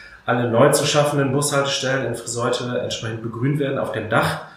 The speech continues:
Wir haben ja das, äh, wie gesagt, schon mal, ähm, erzählt, da geht's um so Sedum-Pflanzen, die wie viel Feuchtigkeit halten, äh, die auch, ähm,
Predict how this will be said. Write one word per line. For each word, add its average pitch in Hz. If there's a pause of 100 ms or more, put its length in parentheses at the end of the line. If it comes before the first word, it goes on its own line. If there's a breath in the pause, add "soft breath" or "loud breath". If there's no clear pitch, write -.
(240 loud breath)
Wir 120
haben 120
ja 135
das, 123
äh, 127
wie 123
gesagt, 120
schon 117
mal, 117
ähm, 113
erzählt, 147
da 120
geht's 120
um 110
so 113
Sedum-Pflanzen, 131
die 117
wie 117
viel 120
Feuchtigkeit -
halten, 139 (400 loud breath)
äh, 117
die 117
auch, 113
ähm, 113